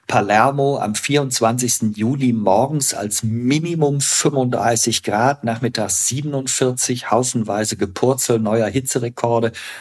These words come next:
mit all der Dramatik, die wir in den Waldbränden erlebt haben. Dann die entsprechenden Regengüsse in den Alpen südlich davon.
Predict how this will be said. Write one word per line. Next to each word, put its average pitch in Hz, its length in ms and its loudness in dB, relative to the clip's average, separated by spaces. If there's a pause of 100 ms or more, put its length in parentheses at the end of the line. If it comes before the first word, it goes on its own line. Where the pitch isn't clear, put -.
(140)
mit 113 120 0
all 123 200 4
der 123 120 4
Dramatik, 107 640 0
die 107 120 -4
wir 104 100 0
in - 60 -6
den 104 180 -4
Waldbränden 120 640 2
erlebt 110 500 0
haben. 113 380 0
Dann 127 280 0
die 107 140 0
entsprechenden 117 640 0
Regengüsse 113 640 2
in 127 180 0
den 117 140 0
Alpen 117 360 2
südlich 123 440 0
davon. 117 480 2